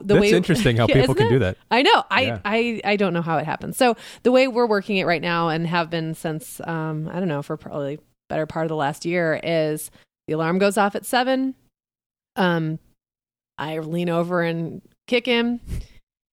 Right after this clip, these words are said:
Speaker 1: He
Speaker 2: The s-, so the second alarm kicks him?
Speaker 1: Yes.
Speaker 2: Yeah.
Speaker 1: And, and the funny thing is, I wake up before my alarm goes off now. Like, it's always, have you ever had that where you
Speaker 2: Yeah.
Speaker 1: wake up and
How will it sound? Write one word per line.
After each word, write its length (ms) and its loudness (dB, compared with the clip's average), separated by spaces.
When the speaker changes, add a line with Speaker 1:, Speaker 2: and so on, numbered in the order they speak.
Speaker 1:
He 280 4
Speaker 2:
The 200 2
s-, 60 -4
so 80 6
the 100 0
second 300 2
alarm 320 4
kicks 220 4
him? 220 4
Speaker 1:
Yes. 260 -14
Speaker 2:
Yeah. 100 2
Speaker 1:
And, 260 4
and 140 2
the 60 0
funny 220 2
thing 120 0
is, 140 0
I 140 4
wake 240 2
up 120 2
before 260 -4
my 100 0
alarm 220 0
goes 140 -4
off 240 -2
now. 240 -10
Like, 200 2
it's 140 0
always, 460 2
have 100 -6
you 60 2
ever 120 0
had 220 0
that 140 0
where 100 2
you 140 4
Speaker 2:
Yeah. 40 4
Speaker 1:
wake 200 2
up 280 0
and 280 0